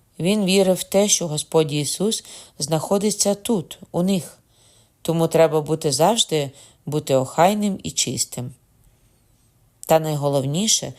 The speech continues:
треба подарувати Спасителю своє серце. Так у Ісуса Христа стало одним маленьким учнем більше. І знову збулося те,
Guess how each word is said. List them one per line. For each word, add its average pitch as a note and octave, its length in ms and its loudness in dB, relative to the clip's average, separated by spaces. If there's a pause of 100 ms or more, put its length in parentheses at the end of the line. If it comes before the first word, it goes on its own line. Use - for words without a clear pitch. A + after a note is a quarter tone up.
(320)
треба B3 340 2
подарувати F3 720 2
Спасителю C#3+ 720 -2
своє C3 420 0
серце. B2 640 -4 (880)
Так C#3+ 320 2
у D3 80 -2
Ісуса C3 420 -4
Христа F3+ 600 -2 (340)
стало A#3+ 540 2
одним E3 380 -2
маленьким D#3+ 640 -2
учнем D#3 400 -2
більше. B2 520 -4 (640)
І C#3 140 -4
знову G3+ 380 -2
збулося G3 560 0
те, E3+ 320 0